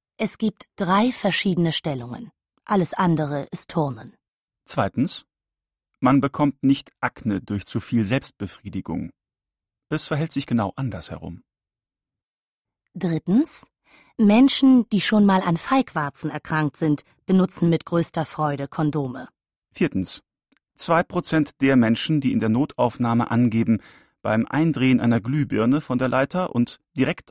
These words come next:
Speaker 2: auf ihre Einkäufe gefallen zu sein, so dass eine Ketchupflasche in ihrem Hintern gelandet ist, sagen die Wahrheit.
Speaker 1: Fünftens. An der Penisgröße eines Mannes kann man seine Nasengröße erkennen.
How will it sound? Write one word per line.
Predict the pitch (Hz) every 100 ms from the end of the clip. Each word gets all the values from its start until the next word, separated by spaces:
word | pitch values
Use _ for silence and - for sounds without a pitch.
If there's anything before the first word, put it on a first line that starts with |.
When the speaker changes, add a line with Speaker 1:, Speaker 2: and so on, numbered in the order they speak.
| _
Speaker 2:
auf | 131 - -
ihre | 143 143 - _
Einkäufe | 135 143 - 92 95
gefallen | 98 - 101 107
zu | 104 120
sein, | 123 143 - - -
so | - 135
dass | 139 -
eine | 131 131
Ketchupflasche | - - - 107 - - 90 - 110 -
in | 180 208
ihrem | - 151 135
Hintern | 135 175 - 101
gelandet | 87 85 98 -
ist, | 135 - - _ _ _ _ _
sagen | 101 110 104
die | 107 131
Wahrheit. | 117 - - - - _ _ _ _ _ _ _
Speaker 1:
Fünftens. | - 269 262 - - 160 143 - - _ _ _ _
An | 233 214
der | 220
Penisgröße | - 262 262 160 - 160 185 - 180
eines | 160 156 -
Mannes | 175 190 190 175 -
kann | - 208
man | 208 214
seine | 214 240
Nasengröße | 233 185 143 156 139 143 -
erkennen. | 147 170 - 160 139 131